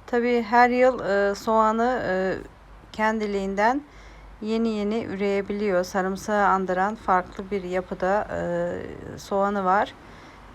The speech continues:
Her bahçeye uyum sağlayan harika bir bitki lilyum zambaklar.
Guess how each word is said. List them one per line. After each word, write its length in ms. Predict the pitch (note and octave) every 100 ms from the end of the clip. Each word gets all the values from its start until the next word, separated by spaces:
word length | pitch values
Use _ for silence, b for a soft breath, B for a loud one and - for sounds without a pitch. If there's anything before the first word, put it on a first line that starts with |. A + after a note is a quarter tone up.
| -
Her 240 | A#3 A3
bahçeye 500 | G#3 G3 - G3+ G#3
uyum 300 | F#3+ G#3+ G3+
sağlayan 540 | - G3+ F#3 F#3 G#3
harika 600 | A3 - G#3+ G3+ G3+ F#3+ F3+
bir 220 | A3 G#3+ B B B B - - G#3
bitki 460 | G#3+ - - G#3+
lilyum 400 | G#3 G3 G3 A3
zambaklar. 800 | G3 F#3+ F#3+ F#3 F#3 F#3+ F3+ -